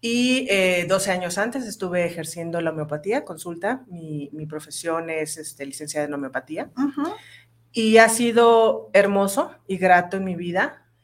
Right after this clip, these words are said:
Speaker 1: eh, estar acompañando siempre a las personas a descubrirse, a comprenderse, a,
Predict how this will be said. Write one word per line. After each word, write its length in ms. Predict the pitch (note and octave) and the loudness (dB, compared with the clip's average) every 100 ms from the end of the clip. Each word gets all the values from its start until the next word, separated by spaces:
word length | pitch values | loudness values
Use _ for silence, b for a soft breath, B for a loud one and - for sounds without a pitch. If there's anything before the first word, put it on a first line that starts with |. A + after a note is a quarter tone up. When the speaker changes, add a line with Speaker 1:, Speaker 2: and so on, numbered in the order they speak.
| _ D3+ | _ -10
Speaker 1:
eh, 260 | D#3+ D#3 | -4 -4
estar 280 | D3+ D#3+ E3 | -2 -2 0
acompañando 640 | E3+ F3 D#3+ D#3 D#3 D#3 | -2 -4 -6 -4 -2 -4
siempre 300 | D#3 D#3 D3+ | -6 -8 -8
a 40 | C#3+ | -10
las 140 | C#3+ | -12
personas 640 | D3 - C#3+ C#3+ C#3+ - - | -16 -14 -8 -8 -8 -10 -4
a 140 | E3 | -4
descubrirse, 720 | D#3 - C3+ C#3 C3+ - D3 | -4 -10 -12 -10 -10 -8 -6
a 100 | D3 D3+ | -6 -8
comprenderse, 960 | D3+ C#3+ C#3 C3+ C3+ - C#3 C#3 C3+ b b b b b b | -12 -10 -6 -6 -6 -10 -10 -10 -12 b b b b b b
a, 540 | D3+ D3 C#3+ C#3+ C#3 | -4 0 2 0 -2